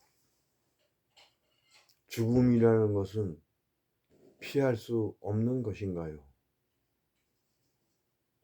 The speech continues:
모든 사람들은 죽음을 경험할 텐데 다들 안 무서워하면서 사는 건가요? 인간이란 종류는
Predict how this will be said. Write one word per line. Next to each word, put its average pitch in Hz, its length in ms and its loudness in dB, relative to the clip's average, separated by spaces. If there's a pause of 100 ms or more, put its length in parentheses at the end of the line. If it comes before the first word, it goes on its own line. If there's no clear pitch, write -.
(520)
모든 110 560 2
사람들은 95 840 -2 (840)
죽음을 117 680 -2
경험할 98 480 -4
텐데 76 500 -16 (1040)
다들 95 600 -4 (360)
안 110 500 -4
무서워하면서 101 1040 -2
사는 98 420 -8
건가요? 73 420 -14 (1200)
인간이란 107 920 0
종류는 82 580 -10